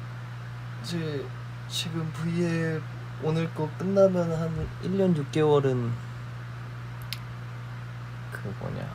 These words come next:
못할 텐데, 그래도 저는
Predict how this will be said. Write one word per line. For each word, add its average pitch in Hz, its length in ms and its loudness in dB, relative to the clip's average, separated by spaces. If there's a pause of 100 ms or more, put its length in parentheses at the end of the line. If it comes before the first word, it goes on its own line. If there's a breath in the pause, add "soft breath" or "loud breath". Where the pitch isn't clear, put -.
(960)
못할 107 380 -6
텐데, 113 360 -6 (3250)
그래도 104 640 -6
저는 104 420 2